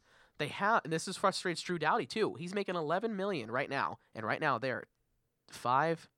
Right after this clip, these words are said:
and ten. That, uh, Los Angeles is twenty-ninth place. San Jose, Erik Karlsson, he's making eleven point five. They're in. They are five and ten, and they're in twenty-eighth place.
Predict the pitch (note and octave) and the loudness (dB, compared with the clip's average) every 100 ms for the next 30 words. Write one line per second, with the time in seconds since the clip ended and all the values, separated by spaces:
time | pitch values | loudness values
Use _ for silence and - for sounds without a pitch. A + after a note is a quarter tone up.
0 | _ _ _ - A#2+ A2+ - D2+ B1 _ | _ _ _ -14 -12 -10 -10 -12 -14 _
1 | _ _ - - A#2 A#2 C3 D#3 D3 A#2+ | _ _ -14 -6 -2 2 2 0 -4 -6
2 | G#2 - G#2+ G2 C#2 - G#2 - - _ | -8 -8 -10 -10 -12 -8 -8 -6 -10 _
3 | _ - G3 F3 D#3 C3+ - _ - D3 | _ -2 0 2 0 -2 -4 _ -8 -2
4 | E3 D3+ C#3+ G2 - - E3+ E3+ D#3 C3+ | 2 2 2 -8 -14 -6 -2 0 0 0
5 | C3+ B2+ A2+ A2+ F2+ - _ _ - D3 | -2 -2 -2 0 0 -2 _ _ -4 0
6 | B2+ A#2 G2+ - _ - C3 A#2+ C3+ A#2 | 0 -2 -4 -10 _ 0 2 4 2 2
7 | A2 - _ _ _ B2 A2+ G#2 E2 D2+ | 0 -8 _ _ _ -8 -6 -6 -8 -12
8 | _ _ _ - A#2+ A2 G#2 G#2+ E2+ C#2 | _ _ _ -12 -6 -6 -6 -8 -8 -12
9 | - G2 - | -10 -10 -10